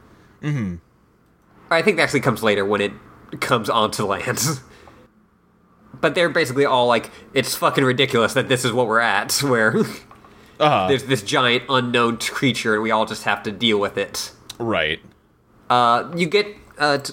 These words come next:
Speaker 2: cut to some destruction as this Godzilla is going through a canal, basically.
Speaker 1: Mm-hmm.
Speaker 2: Uh, it's destroying, uh, there's, like, all these boats that it's pushing, and it's going through a bridge. Uh,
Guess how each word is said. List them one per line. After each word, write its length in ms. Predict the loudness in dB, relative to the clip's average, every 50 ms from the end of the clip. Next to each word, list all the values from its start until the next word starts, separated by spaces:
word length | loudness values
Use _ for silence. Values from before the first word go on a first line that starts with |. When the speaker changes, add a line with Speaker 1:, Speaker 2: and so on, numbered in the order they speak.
| -14 -6
Speaker 2:
cut 180 | -4 -2 -2 -2
to 60 | -4
some 160 | -4 -4 -4
destruction 680 | -4 -6 -6 -2 -2 -2 -2 -2 -2 -2 -2 -2 -4 -4
as 640 | -2 -2 0 0 0 -2 -4 -6 -8 -12 -12 -14 -14 -10
this 220 | -8 -8 -8 -2
Godzilla 480 | 0 0 0 2 2 2 2 2 2 0
is 120 | -4 -4
going 320 | -2 0 2 2 0 -2
through 500 | -4 -8 -6 -2 0 0 2 2 0 0
a 160 | -2 -4 -4 -6
canal, 420 | -6 -6 -2 0 0 2 2 0
basically. 680 | 0 0 -2 -2 -2 -4 -4 -2 -2 -2 -2 -4 -6 -12 -20 -20 -6 -2
Speaker 1:
Mm-hmm. 360 | 0 2 2 2 0 -4 -6 -8 _ _ _ _ _ _ _ _ _ _ _ _ _ -6 -2
Speaker 2:
Uh, 400 | 0 2 2 2 2 0 0 -2 -4 -10 -18 -20 -20 -14 -6
it's 240 | -2 0 0 0 -2
destroying, 520 | -6 -10 -6 -2 2 2 4 4 2 2 0
uh, 60 | 2
there's, 180 | 2 2 2
like, 140 | 0 0 0
all 120 | 0 0 2
these 200 | 0 0 -2 -2
boats 280 | 0 2 2 2 2 0
that 180 | 0 0 0
it's 120 | -2 -6 -4
pushing, 460 | 0 0 0 0 0 -2 0 0 0
and 80 | -2
it's 160 | -4 -6 -12 -14 -6 -2
going 200 | 0 2 2 2
through 160 | 0 -2 -4
a 40 | -4
bridge. 840 | -4 -2 0 2 4 4 4 4 4 2 2 0 0 0 -2 -2 -6 -12 -20 -20 -20 -20 -20 -20 -20 -20 -20 -20 -20 -20 _ _ _ _ _ _ _ _ _ -18 -6 0
Uh, 460 | 2 2 4 4 4 2 2 0 -2